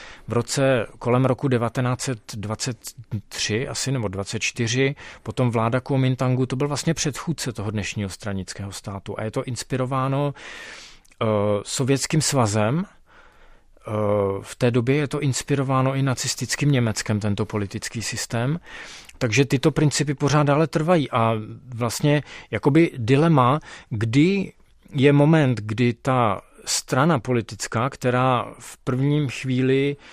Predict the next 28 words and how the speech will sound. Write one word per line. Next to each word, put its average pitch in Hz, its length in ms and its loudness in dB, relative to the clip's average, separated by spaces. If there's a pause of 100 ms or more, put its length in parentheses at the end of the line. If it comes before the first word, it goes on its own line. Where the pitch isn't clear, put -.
se - 160 -2
ujímá 147 440 4
moci, 123 580 2 (540)
tak - 320 -4 (840)
jaksi 135 300 0
určení 156 420 4
toho 156 180 4
okamžiku, 147 440 2
kdy 147 160 2
tu 147 120 2
moc 151 480 4
odevzdá 143 460 6
lidu, 135 300 0
kdy 92 180 -4
už 101 240 -2
jako 127 360 2 (520)
strana 147 640 4
nazná, 127 600 4
že 139 140 2
ten 131 240 4
lid 156 300 4
je 113 100 4
dostatečně 135 640 0
svéprávný, 123 760 0
aby 101 140 -2
si - 140 -4
sám 127 300 2
vládl, 117 520 2